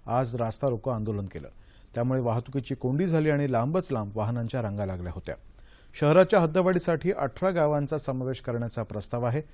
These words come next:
महापालिकेवरती सध्या कर्जाचा डोंगर आहे आणि शहरातल्या जनतेला पायाभूत सोयीसुविधा महापालिका देऊ शकत नाही.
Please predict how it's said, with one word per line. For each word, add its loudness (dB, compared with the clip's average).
महापालिकेवरती 4
सध्या 0
कर्जाचा -2
डोंगर 2
आहे 2
आणि 2
शहरातल्या 2
जनतेला 2
पायाभूत 0
सोयीसुविधा -2
महापालिका 0
देऊ -2
शकत -6
नाही. 0